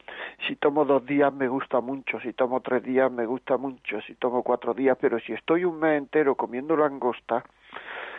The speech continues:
ya estoy deseando de comer otra cosa.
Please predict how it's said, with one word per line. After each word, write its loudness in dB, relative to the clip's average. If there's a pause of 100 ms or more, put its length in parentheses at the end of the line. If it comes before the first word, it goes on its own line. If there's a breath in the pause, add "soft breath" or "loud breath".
(120)
ya 2
estoy -4
deseando 0
de -2
comer 0
otra -4
cosa. -8